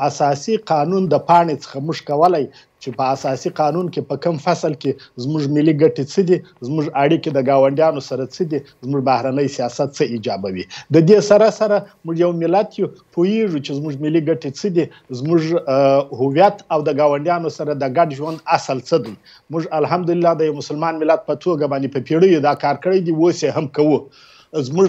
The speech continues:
د خاورې استعمال د ګاونډیانو په وړاندې باندې په اوسنیو شرایطو کې هیڅ منطق نه لري چې اسلامي امارت یا دې د افغانستان، دروند ولس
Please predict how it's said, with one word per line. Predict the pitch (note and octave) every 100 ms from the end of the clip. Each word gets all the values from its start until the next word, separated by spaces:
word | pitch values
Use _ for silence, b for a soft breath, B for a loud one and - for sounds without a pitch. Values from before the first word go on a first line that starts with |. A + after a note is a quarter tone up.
| D#3+
د | -
خاورې | F#3 F3+ E3+ F3
استعمال | C3+ D#3+ D#3+ F3+ G3+
د | F#3 D3+
ګاونډیانو | D3+ C#3+ D3 F#3 F3+ C#3+
په | D#3
وړاندې | D#3+ F#3 F3+ E3
باندې | E3+ E3+ D#3+ b b _
په | C#3+
اوسنیو | C#3+ - D#3 F#3 F3
شرایطو | D#3+ E3+ F#3+ F#3+ F3+ -
کې | D#3 b b -
هیڅ | C4 - F#3+ F3+
منطق | E3+ G#3+ G#3+ F3+ F#3+
نه | G#3
لري | F#3 E3 -
چې | D#3 C#3+ - - _ C#3
اسلامي | - D3 C#3+ G3+ G3 G3
امارت | F3+ F3+ F#3 - E3
یا | F#3+
دې | F3+ E3
د | D#3
افغانستان، | D3+ D3 D3 - F#3 F3+ E3+ b b _ C#3+ C#3+ C#3+ C#3+ B2+
دروند | D3+ G3+ G3 D#3+
ولس | E3 G3